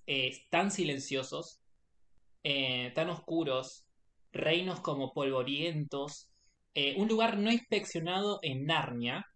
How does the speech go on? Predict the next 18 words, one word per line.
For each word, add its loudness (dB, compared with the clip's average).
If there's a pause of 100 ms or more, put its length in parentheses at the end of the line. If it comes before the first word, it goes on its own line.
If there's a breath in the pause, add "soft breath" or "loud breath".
(440)
justo 0
en 0
este -2
libro 2
que -6
sería -2
el -4
sexto -6
en -6
orden -4
de -10
historia. -6 (580 soft breath)
Y 2
me 2
da 4
mucho 0
que -4
pensar, -4